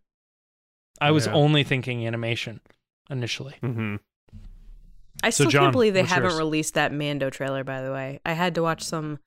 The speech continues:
Speaker 1: Oh, yeah.
Speaker 3: potato version from someone's phone.
Speaker 2: Oh, yeah.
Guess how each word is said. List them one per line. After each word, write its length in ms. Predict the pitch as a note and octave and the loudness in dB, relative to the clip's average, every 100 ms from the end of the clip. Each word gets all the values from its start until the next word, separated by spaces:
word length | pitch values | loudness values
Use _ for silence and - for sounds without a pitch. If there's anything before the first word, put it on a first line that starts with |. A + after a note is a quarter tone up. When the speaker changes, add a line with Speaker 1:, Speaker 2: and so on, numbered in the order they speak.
| _ | _
Speaker 1:
Oh, 160 | D3+ C#3 | 0 2
yeah. 260 | C3+ D#3 C3+ | 4 4 2
Speaker 3:
potato 540 | - - E3+ F#3 F3+ | 0 2 4 6 4
version 480 | E3 E3 D#3+ D#3+ D3+ | 4 2 0 -2 -4
from 220 | D#3 D3+ | -6 -6
someone's 440 | E3 D#3 D3+ D3 - | -4 -4 -2 -6 -4
phone. 500 | D#3+ D3 C3 C3 B2+ | -2 -2 -4 -8 -8
Speaker 2:
Oh, 480 | C3+ C3 B2+ B2 G#2+ - - - _ _ - | -2 2 4 4 0 -4 -18 -20 _ _ -16
yeah. 380 | G2+ G#2 G#2 | -12 -8 -8